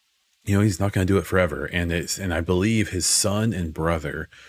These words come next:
who were the most involved with the company more recently, are not anymore, or at least not very much. Um, so it seems like it might be a retirement party for old Yves, uh, sooner than later. And we'll have to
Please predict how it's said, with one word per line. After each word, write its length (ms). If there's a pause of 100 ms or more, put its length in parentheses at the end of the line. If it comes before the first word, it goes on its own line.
(260)
who 180
were 160
the 80
most 360
involved 400
with 120
the 100
company 400
more 160
recently, 520
are 140
not 400
anymore, 520
or 160
at 80
least 200
not 220
very 320
much. 540 (480)
Um, 240
so 480
it 240
seems 280
like 140
it 140
might 180
be 140
a 40
retirement 600
party 280
for 220
old 160
Yves, 500
uh, 200
sooner 340
than 160
later. 460 (440)
And 380
we'll 160
have 380
to 560